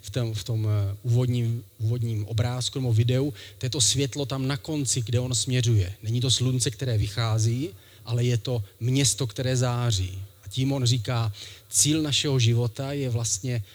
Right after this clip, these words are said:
město, kam my směřujeme. Cíl našeho života je vlastně život sám. Cíl našeho života, sice je tam smrt někde,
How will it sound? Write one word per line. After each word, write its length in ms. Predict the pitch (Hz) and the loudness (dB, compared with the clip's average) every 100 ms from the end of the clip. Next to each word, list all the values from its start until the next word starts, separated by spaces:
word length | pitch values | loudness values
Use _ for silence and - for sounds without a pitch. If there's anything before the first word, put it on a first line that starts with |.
| - - | -16 -4
město, 500 | 113 127 123 - 123 | 0 2 2 0 -4
kam 200 | 135 127 | -4 -2
my 100 | 123 | -2
směřujeme. 560 | - 127 117 113 98 95 | 0 0 4 4 2 0
Cíl 280 | - 156 | 0 0
našeho 300 | 160 147 160 | 0 -2 0
života 560 | 147 131 117 107 123 123 - - - | 0 2 2 0 -2 -8 -12 -12 0
je 80 | |
vlastně 420 | 113 117 - 127 117 | 2 2 0 0 2
život 400 | 101 123 127 - | 2 2 0 0
sám. 460 | 135 120 117 101 - - _ | 0 -2 -4 -8 -10 -20 _
Cíl 260 | - 139 151 | -2 0 0
našeho 320 | 143 - 131 | 0 0 0
života, 380 | 127 131 131 120 | 0 0 -4 -4
sice 320 | - 107 135 - - - | -4 -2 -4 -4 -16 -10
je 80 | |
tam 180 | 113 131 | -6 0
smrt 420 | 110 - 104 101 | 0 2 2 0
někde, 400 | 120 120 110 123 | -4 -2 0 -2